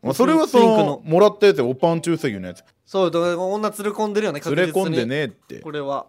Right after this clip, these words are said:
Speaker 1: 連れ込んでねって。
Speaker 2: で、風呂入って一旦遊びに行って。
Speaker 1: そう。お前、その連れ込んだにしては弱い。
Speaker 2: 何ですか？
Speaker 1: 俺を追求するその要素が。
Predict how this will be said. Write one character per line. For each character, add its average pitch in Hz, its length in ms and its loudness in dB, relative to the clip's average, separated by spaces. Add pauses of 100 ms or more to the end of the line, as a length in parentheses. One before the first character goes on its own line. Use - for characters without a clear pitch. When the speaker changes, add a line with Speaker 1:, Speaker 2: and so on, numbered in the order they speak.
(100)
Speaker 1:
連 131 80 -2
れ 160 80 0
込 160 220 -6
ん 123 60 -8
で 90 120 -10
ね 101 80 -8
っ 104 60 -6
て。 82 40 -10
Speaker 2:
で、 170 80 -10
風 208 120 -6
呂 190 80 -2
入 202 140 0
っ 233 40 -8
て 220 160 -10
一 165 80 -6
旦 143 320 -4 (100)
遊 156 80 -6
び 139 80 -12
に 135 100 -12
行 131 80 -16
っ - 40 -20
て。 - 100 -12
Speaker 1:
そ 87 300 -4
う。 - 40 -20 (220)
お - 40 -12
前、 98 120 -6
そ 110 140 -6
の 110 80 -4 (160)
連 277 120 0
れ 302 40 -20
込 311 160 -2
ん 262 100 -4
だ 147 120 4
に 110 120 -4
し - 100 -6
て 170 100 -2
は 110 100 0
弱 147 320 2
い。 - 0 -
Speaker 2:
何 151 60 -6
で - 100 -20
す 151 60 -20
か？ 156 100 -6
Speaker 1:
俺 147 120 4
を 156 120 4
追 165 340 0
求 160 220 0
す 156 120 -4
る 151 200 0
そ 151 120 -6
の 135 500 -2
要 160 280 6
素 95 160 -10
が。 76 200 -18